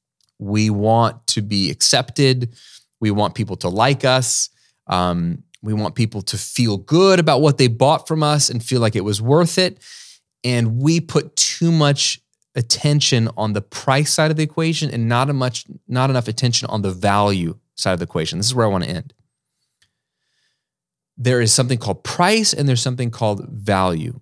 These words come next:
or what something is truly worth. And we alluded to this at the beginning, but if you are feeling insecure about your price point, I'd rather you stop for a moment and do some soul searching and some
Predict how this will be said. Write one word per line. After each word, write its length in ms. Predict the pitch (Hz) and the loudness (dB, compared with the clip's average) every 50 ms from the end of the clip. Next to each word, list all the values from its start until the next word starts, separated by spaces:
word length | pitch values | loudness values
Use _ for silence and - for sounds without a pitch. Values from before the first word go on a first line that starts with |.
| - _ | -14 _
or 80 | - 98 | -8 -6
what 200 | 90 101 87 - | -6 -4 -4 -2
something 240 | - 104 101 104 98 | -4 -4 -4 -4 -6
is 100 | 90 - | -6 -6
truly 320 | - - 95 90 90 92 | -6 -6 -6 -6 -6 -6
worth. 460 | 90 82 87 87 82 - - - - - | -6 -6 -6 -6 -6 -6 -10 -14 -14 -12
And 160 | - 98 95 | -8 -8 -6
we 140 | 98 95 - | -6 -8 -8
alluded 340 | - 104 104 117 127 120 - | -8 -2 0 0 0 0 0
to 80 | 113 | -2
this 200 | 104 107 - - | -2 0 -2 -2
at 40 | - | -4
the 60 | - | -6
beginning, 540 | 104 143 165 208 208 165 123 110 107 110 113 _ _ _ _ _ _ _ _ _ _ _ _ _ _ _ _ _ _ _ _ _ _ _ _ _ _ _ 170 | -8 -4 -2 0 0 2 2 0 0 -4 -6 _ _ _ _ _ _ _ _ _ _ _ _ _ _ _ _ _ _ _ _ _ _ _ _ _ _ _ -4
but 180 | 123 117 - - | -4 -4 -2 -2
if 220 | 131 120 117 127 | -4 -2 -2 -2
you 180 | 131 147 180 214 | -2 0 2 0
are 60 | 202 | 0
feeling 340 | 156 - 170 160 147 135 92 | 0 0 0 2 2 2 2
insecure 760 | 131 143 143 - - 131 - - - 143 135 123 117 113 - | 2 0 0 0 -2 -4 -4 -2 0 2 2 4 2 2 0
about 400 | 110 107 107 104 98 95 - 107 | -2 0 0 2 2 0 0 -4
your 100 | 110 104 | -6 -6
price 400 | - - - 123 123 127 123 - | -6 -2 0 0 2 2 0 -2
point, 480 | - - - 92 87 87 87 - - _ _ _ _ - | -4 -8 -8 -6 -6 -6 -8 -10 -16 _ _ _ _ -6
I'd 160 | 110 127 131 | -4 -2 -2
rather 320 | 123 127 135 139 151 160 185 | 0 0 0 0 0 -2 -4
you 160 | 175 185 180 | -4 -4 -2
stop 400 | 165 - - 147 131 110 - - | -2 0 0 0 0 0 -2 -6
for 100 | - 139 | -6 -6
a 60 | 131 | -4
moment 460 | 120 110 104 98 98 98 101 98 - - | -4 -4 -4 -4 -4 -6 -8 -10 -10 -12
and 240 | - 107 101 98 104 | -10 -10 -10 -8 -2
do 220 | - 120 123 139 | 0 2 2 2
some 320 | 139 - - 147 139 139 127 | 2 2 0 2 0 0 0
soul 420 | - - - - 135 135 139 139 | 0 2 2 4 4 4 4 4
searching 460 | 127 - - 117 107 - - - 110 | 4 2 2 2 0 -2 -4 -6 -4
and 100 | 107 101 | -4 -4
some 280 | - - 107 104 104 | -4 -4 -2 -2 -4